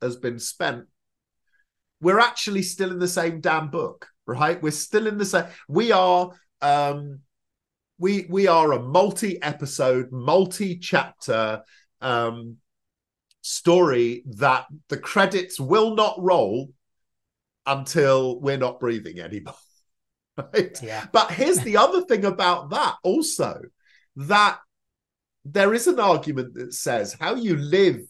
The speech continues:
Speaker 1: your life, even when you're gone, you can continue your story through the legacy you leave and through the others you've influenced and the others you, whose
Speaker 2: Yeah.
Speaker 1: lives you've touched,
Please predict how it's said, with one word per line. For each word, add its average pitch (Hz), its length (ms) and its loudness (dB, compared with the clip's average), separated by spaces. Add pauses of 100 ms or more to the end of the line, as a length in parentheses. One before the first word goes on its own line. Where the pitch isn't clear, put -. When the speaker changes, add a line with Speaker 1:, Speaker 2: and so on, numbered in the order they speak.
(120)
Speaker 1:
your 135 640 0
life, 123 640 -4 (1040)
even 262 360 0
when 196 200 0
you're 170 360 2
gone, 175 420 0 (1600)
you 180 240 -4
can 160 240 -6
continue 185 580 -4
your 160 280 -2
story 170 560 -2
through 127 260 -8
the 123 80 -4
legacy 135 540 -6
you 107 180 -8
leave 107 400 -6 (340)
and 117 240 -10
through 123 380 -4
the 117 160 -2
others 120 360 -2
you've 110 200 -8
influenced 101 920 -10 (300)
and 113 280 -10
the 117 120 -2
others 110 380 -4
you, 110 180 -12
whose 113 200 -8
Speaker 2:
Yeah. 113 80 -8
Speaker 1:
lives 107 340 -4
you've 98 180 -14
touched, - 520 -14